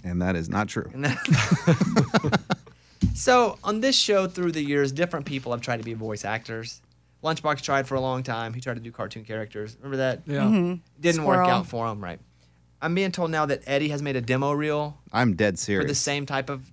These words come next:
Speaker 2: thing.
Speaker 3: Oh,
Speaker 1: This
Speaker 3: okay.
Speaker 1: is how serious I am about it. I spent three hours after work on Friday to put this together.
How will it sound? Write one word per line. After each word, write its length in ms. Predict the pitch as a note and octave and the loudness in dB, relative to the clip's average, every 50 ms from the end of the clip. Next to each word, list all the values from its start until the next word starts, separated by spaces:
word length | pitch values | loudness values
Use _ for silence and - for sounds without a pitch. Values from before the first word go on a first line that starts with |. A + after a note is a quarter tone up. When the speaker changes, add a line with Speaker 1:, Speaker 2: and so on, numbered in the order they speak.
| _ _ | _ _
Speaker 2:
thing. 200 | - D3 B2+ A#2+ B2+ | -4 -2 0 0 0
Speaker 3:
Oh, 140 | B2 A#2 - | -2 0 6
Speaker 1:
This 240 | D#3+ F#3 G#3 G3+ - | 6 8 8 8 6
Speaker 3:
okay. 60 | - | 6
Speaker 1:
is 100 | - D3 | 6 6
how 220 | - F3+ F3 F3 | 8 8 8 8
serious 460 | D3 - - D#3 D3 C3+ C3 A#2 - B2 | 6 6 6 6 6 6 6 6 4 4
I 100 | A2 G#2+ | 4 6
am 180 | G2+ G2+ G2 | 6 6 4
about 280 | F#2+ E2 F#2 F2 F2+ F#2 | 4 4 4 4 4 4
it. 60 | F2 | 2
I 160 | - A2 C3 D#3+ | 4 4 6 6
spent 580 | D#3 - - - - C3 B2 A#2 G#2 G#2+ - | 6 4 2 2 4 4 4 4 2 -2 -2
three 320 | - A2+ G#2 C3+ E3 F3+ E3 | 0 2 4 6 6 8 8
hours 440 | C#3+ B2+ A#2 A2 G#2 G2+ G2+ F2+ | 8 8 8 8 8 6 4 2
after 400 | - - G#2+ G#2 A2 - - B2+ | 0 0 -2 -2 0 0 0 2
work 300 | A2+ G#2+ A2 G#2+ F#2+ - - | 2 4 4 2 2 0 0
on 160 | G#2+ G#2 G2 | 0 0 0
Friday 560 | F2+ F2+ - A2+ G#2+ A2+ B2 C3+ C#3+ D#3+ E3+ - - - | 0 0 2 4 6 6 6 6 4 4 2 0 -2 -2
to 160 | G2+ G#2 G2 | -2 -2 -2
put 240 | F2+ C#2+ - A#2 - | -2 0 0 0 0
this 140 | - A2+ - | 0 0 -2
together. 440 | - G#2+ F#2+ E2+ D#2 - - F#2+ G#2 | -2 -2 -2 -2 -2 -4 -4 -8 -10